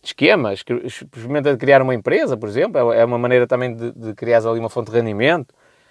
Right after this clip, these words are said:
não é? Mas tudo tem o seu investimento, e investimento implica risco.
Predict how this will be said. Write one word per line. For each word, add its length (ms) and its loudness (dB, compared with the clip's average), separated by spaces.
não 100 -4
é? 100 -4
Mas 120 -4
tudo 220 -2
tem 180 6
o 60 -6
seu 160 -2
investimento, 580 -6
e 100 -10
investimento 560 -6
implica 320 -2
risco. 460 -6